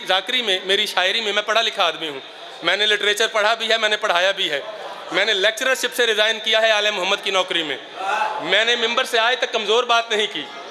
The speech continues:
कोई ऐसी बात नहीं की जो मेरे मसलक के लिए ख़तरा बने, कोई ऐसी बात नहीं की जो मेरे अकीदे के लिए ख़तरा बने। मैं पढ़ के चला जाऊँ, आपको बाद में टेंशन बन जाए,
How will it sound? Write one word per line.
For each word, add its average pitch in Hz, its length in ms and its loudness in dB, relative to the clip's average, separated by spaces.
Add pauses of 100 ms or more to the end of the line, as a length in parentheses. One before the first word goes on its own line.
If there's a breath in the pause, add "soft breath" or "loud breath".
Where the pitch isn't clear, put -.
(380)
कोई 254 240 2
ऐसी 254 200 0
बात 247 280 2
नहीं 247 120 2
की 262 120 -2
जो 247 120 2
मेरे 233 180 2
मसलक 285 420 0
के 247 80 4
लिए 226 160 2
ख़तरा 185 320 2
बने, 147 280 0 (760)
कोई 240 220 4
ऐसी 269 200 0
बात 247 300 4
नहीं 240 100 2
की 254 180 0
जो 247 140 2
मेरे 233 240 4
अकीदे 269 400 2
के 285 120 2
लिए 226 160 2
ख़तरा 190 300 2
बने। 147 280 2 (360)
मैं 208 200 4
पढ़ 233 140 2
के 233 120 0
चला 233 240 2
जाऊँ, 240 300 2
आपको 220 300 2
बाद 214 220 2
में 208 100 0
टेंशन 208 340 0
बन 160 160 0
जाए, 131 200 0